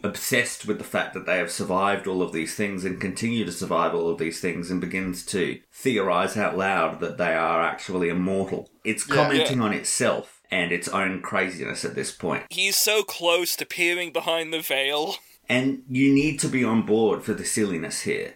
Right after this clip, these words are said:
Speaker 1: It's gone
Speaker 2: Yeah.
Speaker 1: full on Saints Row. And I, I know that there's, if you go to the I M D B page, I mean, this isn't out in America yet. At the time we're recording this, it isn't.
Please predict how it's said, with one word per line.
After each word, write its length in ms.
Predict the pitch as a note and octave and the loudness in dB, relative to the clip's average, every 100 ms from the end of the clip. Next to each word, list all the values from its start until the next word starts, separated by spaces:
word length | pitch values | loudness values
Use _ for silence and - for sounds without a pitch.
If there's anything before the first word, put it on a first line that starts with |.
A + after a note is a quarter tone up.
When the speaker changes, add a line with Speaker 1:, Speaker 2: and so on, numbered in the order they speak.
| - | -2
Speaker 1:
It's 240 | G#2+ G#2 | 0 0
gone 380 | - C3 B2+ A#2 | 0 4 4 4
Speaker 2:
Yeah. 120 | A#2+ B2 | 4 4
Speaker 1:
full 100 | A#2 | 4
on 240 | G2 F#2 | 2 0
Saints 420 | - F#2+ F#2 - | 0 0 -2 -2
Row. 360 | F#2 D2+ C2+ - - | -2 0 -2 -6 -4
And 480 | G#2 G2 F#2 F2+ - | 0 0 0 -4 -2
I, 260 | G2 G2+ G2 - _ - | 0 0 -2 -12 _ -4
I 100 | G#2 | 0
know 280 | G#2 G2+ G#2+ | 2 4 4
that 180 | F2+ - | 2 0
there's, 480 | F#2 E2+ E2 - - | 0 0 -2 -8 -8
if 120 | F#2 F2+ | -6 -4
you 100 | F2 | 0
go 240 | F2+ F#2+ | 2 2
to 80 | F#2 | 2
the 140 | E2+ | 0
I 180 | D#2+ F2 | 0 0
M 100 | F2 | 0
D 120 | F2+ E2+ | -2 -2
B 220 | F2+ F2+ | -2 -2
page, 520 | - F#2+ F2+ F#2 F#2 F2+ | -2 0 2 0 -2 -2
I 60 | |
mean, 160 | G#2 G#2+ | 2 2
this 220 | D3 D#3 | 0 0
isn't 240 | D#3 C3+ | 0 2
out 260 | F#2 G2+ G2 | 2 2 0
in 100 | E2+ | -2
America 440 | E2 F2 E2+ - | -2 0 -2 -4
yet. 300 | - - - - - | -6 -6 -8 -12 -6
At 140 | G2 | -4
the 80 | F#2 | -4
time 240 | A2+ G2 | -2 -2
we're 100 | F2 | 0
recording 440 | E2 E2 G2+ F2 C2 | 0 0 0 0 -4
this, 180 | C2 - | -8 -6
it 60 | |
isn't. 280 | B1+ C#2 F2+ | -4 -4 -6